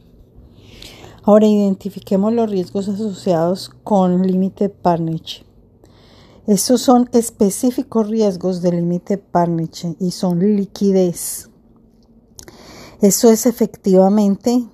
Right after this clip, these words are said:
eso, eso es efectivamente no secondary market para un limited partnership,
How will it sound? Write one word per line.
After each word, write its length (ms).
eso, 560
eso 420
es 280
efectivamente 800
no 420
secondary 640
market 540
para 300
un 120
limited 440
partnership, 800